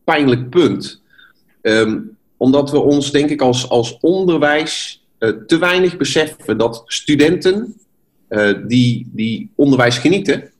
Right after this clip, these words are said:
dat die niet allemaal op dezelfde manier in de wedstrijd zitten. Ehm, concreet voorbeeld daarvan is, als ik met eerstejaars studenten in ons eigen onderwijs praat, kun je daar eigenlijk grosso modo twee heel verschillende groepen ontdekken.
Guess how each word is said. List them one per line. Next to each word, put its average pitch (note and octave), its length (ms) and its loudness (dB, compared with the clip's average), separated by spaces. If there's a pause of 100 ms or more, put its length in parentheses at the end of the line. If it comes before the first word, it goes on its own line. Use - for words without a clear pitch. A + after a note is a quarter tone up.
(280)
dat A#2 120 -2
die C3+ 100 4
niet C#3+ 160 2
allemaal C#3 300 4
op B2+ 120 0
dezelfde B2 380 0
manier A2+ 200 0
in G#2+ 60 0
de G2+ 60 0
wedstrijd A2+ 460 -4
zitten. - 320 -12 (680)
Ehm, F2+ 440 -2 (840)
concreet C#3+ 460 2
voorbeeld D#3 460 2
daarvan C3 340 0
is, A#2+ 300 0
als A#2+ 180 0
ik D#3 120 -2
met C3+ 160 0
eerstejaars B2+ 520 0
studenten A#2 580 0
in G#2 120 -2
ons G2+ 140 -2
eigen G#2+ 720 -2
onderwijs F#2 460 -2
praat, F2 480 -4 (640)
kun A#2 120 0
je A2+ 60 0
daar A2 140 0
eigenlijk B2+ 600 0
grosso A#2 400 0
modo G#2 360 2
twee B2+ 280 2
heel C#3 640 0
verschillende C#3 560 0
groepen C3+ 300 -2
ontdekken. F2+ 460 -4